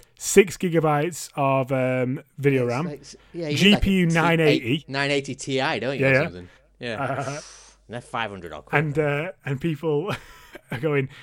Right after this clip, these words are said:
Speaker 1: people, people are often complaining that studios are holding back their games, like, straining their games back on P C because of consoles.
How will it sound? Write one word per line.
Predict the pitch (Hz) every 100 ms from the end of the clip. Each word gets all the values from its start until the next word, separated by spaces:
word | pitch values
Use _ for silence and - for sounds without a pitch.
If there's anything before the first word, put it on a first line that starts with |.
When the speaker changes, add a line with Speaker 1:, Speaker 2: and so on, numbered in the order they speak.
| - - - - _ _
Speaker 1:
people, | 240 233
people | 180 233
are | 208
often | 170 160
complaining | 151 156 147
that | 147 147
studios | 156 143 139 135 -
are | 127
holding | - 151 139 131
back | 143 151
their | 139 123
games, | 120 117
like, | 135
straining | - 151 139
their | 135
games | 135
back | 123 131
on | 135
P | - 123
C | - 143
because | 151 131 117
of |
consoles. | - 143 202 196